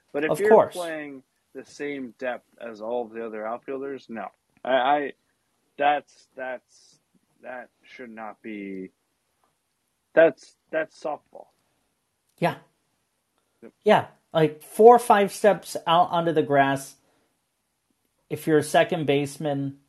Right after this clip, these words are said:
Speaker 2: left-handed pull hitter, that's one thing. Shortstop on the left side, a few steps out in the grass with a right-handed pull hitter,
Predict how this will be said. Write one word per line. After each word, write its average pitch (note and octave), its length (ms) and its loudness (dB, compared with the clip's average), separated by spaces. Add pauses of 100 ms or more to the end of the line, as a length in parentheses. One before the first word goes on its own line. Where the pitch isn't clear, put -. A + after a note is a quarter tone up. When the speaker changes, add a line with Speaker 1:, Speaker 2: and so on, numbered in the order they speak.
(1300)
Speaker 2:
left-handed C#3 1000 2
pull C#3+ 280 4
hitter, A2 500 -6
that's - 260 -8
one C3 200 -2
thing. E2 220 -16 (260)
Shortstop F#3+ 720 2
on E3+ 100 4
the E3 80 -2
left D#3+ 240 6
side, A#2+ 300 -4
a - 340 -20
few D#3 160 0
steps D3+ 360 0
out C#3 120 8
in A#2 60 -6
the B2+ 80 -4
grass B2+ 380 -2
with F3 100 -4
a G#3 80 4
right-handed E3+ 480 4
pull A#2 200 -6
hitter, A#2 220 -12